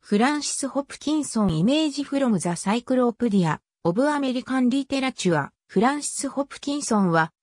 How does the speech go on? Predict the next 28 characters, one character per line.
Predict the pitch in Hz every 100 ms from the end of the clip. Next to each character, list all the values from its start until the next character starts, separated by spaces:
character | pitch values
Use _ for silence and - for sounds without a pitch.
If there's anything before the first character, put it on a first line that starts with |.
| -
ア | 160
メ | 202
リ | 269
カ | 269 285
合 | 285
衆 | - 294 285
国 | 247 -
の | 175
著 | 160 185
作 | 190 247 - -
家 | 226
で | 226
あ | 214
り、 | 170 151 _ _ -
ニ | 185
ュ | 330
ー | 339
ジ |
ャ | 339
ー | 311
ジ | 220
ー | 202
の | 165
代 | 147 170 240 -
表 | 247
と | 240 202
し | -
て、 | - 175